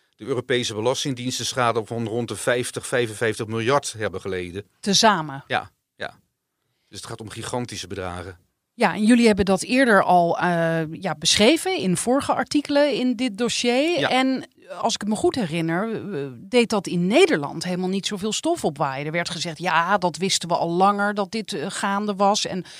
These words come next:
Speaker 2: het, het is veel minder erg dan bijvoorbeeld in Duitsland. Oftewel, er werd een beetje gedaan zo van, "Nou, dat, dit valt allemaal wel mee."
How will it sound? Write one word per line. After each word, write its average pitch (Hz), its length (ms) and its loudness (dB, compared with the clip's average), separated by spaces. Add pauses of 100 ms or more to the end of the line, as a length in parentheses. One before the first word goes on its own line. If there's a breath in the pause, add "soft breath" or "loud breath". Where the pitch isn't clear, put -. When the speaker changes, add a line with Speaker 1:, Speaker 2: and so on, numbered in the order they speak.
(200 loud breath)
Speaker 2:
het, 147 180 -6
het - 260 -8 (220)
is 190 180 -2
veel 302 320 2
minder 196 360 4
erg 170 260 0
dan 165 160 2
bijvoorbeeld 165 400 -2
in 165 140 0
Duitsland. 214 600 4 (280 loud breath)
Oftewel, 208 420 2
er 226 120 -2
werd 202 220 2
een 180 80 -2
beetje 190 260 2
gedaan 151 280 -8
zo 170 100 -6
van, 160 160 -6
"Nou, 160 160 2
dat, 170 340 -8
dit 190 200 -8
valt - 220 -10
allemaal 147 220 -10
wel 151 100 -10
mee." 170 400 -6